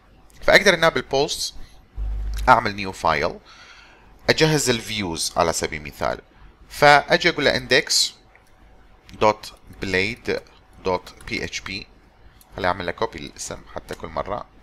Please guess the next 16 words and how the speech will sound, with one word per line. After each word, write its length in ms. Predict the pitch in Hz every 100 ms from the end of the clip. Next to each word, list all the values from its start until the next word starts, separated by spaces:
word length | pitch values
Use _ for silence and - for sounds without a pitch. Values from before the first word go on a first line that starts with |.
| - - -
أعمل 240 | 78 76 71
بيست، 260 | - - - - - - - - -
ونيو، 1040 | 117 135 165 - - - - 135 135 147 202 _ - _ _ - - - _ -
هذا 460 | 139 147 139 139 -
راح 240 | - -
يكون 440 | 110 - 123 143 214 - - - _ _ -
create.blade.php 2250 | 123 113 113 90 - - - - _ - 87 - - 85 78 80 - 67 - - - - - _ _ _ _ _ _ -
حتى 220 | - -
أنشأ 320 | - 98 -
عن 100 | -
طريق 300 | 85 - -
البوست، 540 | - - 104 - - - - - - - -
والآخر 520 | 160 170 135 131 - 117
راح 100 | 113
يكون 420 | 104 101 90 87 - _ - -
edit.blade.php، 2750 | 131 73 - - - - 85 - - - - 82 76 71 - - - - 78 71 - - 92 - - - -